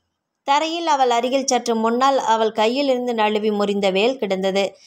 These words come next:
அதை பார்த்த நரசிம்மவர்மர், "சிவகாமி, இது என்ன?"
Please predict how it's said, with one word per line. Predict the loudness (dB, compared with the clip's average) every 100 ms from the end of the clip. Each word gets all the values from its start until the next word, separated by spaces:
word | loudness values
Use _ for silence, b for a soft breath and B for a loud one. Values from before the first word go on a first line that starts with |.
| B B
அதை | -2 0 0
பார்த்த | 0 0 2 0
நரசிம்மவர்மர், | 2 0 0 0 2 2 0 0 0 0
"சிவகாமி, | -2 0 0 0 0 -2
இது | 0 0 2
என்ன?" | 2